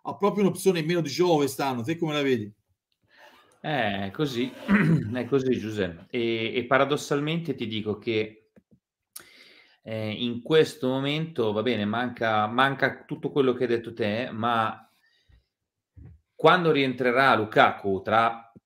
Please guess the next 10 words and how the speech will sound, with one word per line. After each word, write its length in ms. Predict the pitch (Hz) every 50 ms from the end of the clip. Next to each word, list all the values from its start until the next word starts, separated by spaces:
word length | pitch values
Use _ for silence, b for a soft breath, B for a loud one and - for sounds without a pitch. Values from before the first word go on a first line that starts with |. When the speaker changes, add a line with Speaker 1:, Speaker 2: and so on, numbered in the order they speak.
| _ _
Speaker 2:
una 280 | 110 110 120 123 113
o 40 | 104
due 220 | 98 107 117 117
settimane 880 | 104 - 117 107 - - 127 123 131 139 143 151 156 160 160 160 123 -
sarà 400 | - - 123 117 117 113 113 -
ancora 380 | 127 120 117 117 156 170 160 151
più 100 | 135 139
in 60 | 139
difficoltà, 760 | 127 120 120 110 - - 120 117 - 156 135 110 92 - -
perché 680 | - 110 107 - - 131 123 113 107 98 - - _